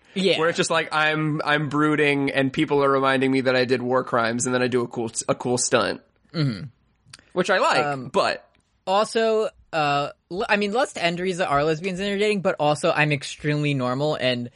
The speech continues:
Speaker 1: I have to add an addendum to my I only ship, uh, Brienne and Jamie, because I also, I mean, it's just there in the text, but I do ship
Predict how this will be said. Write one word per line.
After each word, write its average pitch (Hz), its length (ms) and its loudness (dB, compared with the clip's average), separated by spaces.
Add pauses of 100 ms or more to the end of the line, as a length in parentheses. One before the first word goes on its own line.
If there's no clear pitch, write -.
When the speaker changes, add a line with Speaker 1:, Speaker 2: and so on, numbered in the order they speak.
(280)
Speaker 1:
I 143 100 2
have 143 220 0
to - 180 -4
add 143 200 2
an 135 100 -4
addendum 131 540 -4
to 147 100 -12
my 123 260 -2
I 127 180 2
only 131 280 -2
ship, 127 340 -2 (520)
uh, 147 160 0
Brienne 123 360 -2
and 120 140 -2
Jamie, 123 420 -2
because 127 340 -4
I 127 160 2
also, 117 720 -4 (560)
I 151 120 4
mean, 151 160 0
it's 170 180 -2
just 160 380 0
there 135 200 4
in 123 120 0
the 117 80 -4
text, - 340 -6
but 131 100 -4
I 120 100 0
do 110 200 -8
ship 110 240 -6